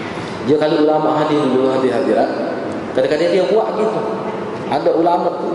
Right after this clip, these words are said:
dia, dia tahu bahawa sahabat ada buat. Dia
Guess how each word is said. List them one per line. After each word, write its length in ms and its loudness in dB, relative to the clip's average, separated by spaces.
dia, 80 6
dia 420 2
tahu 380 2
bahawa 280 4
sahabat 540 0
ada 80 0
buat. 180 0
Dia 120 4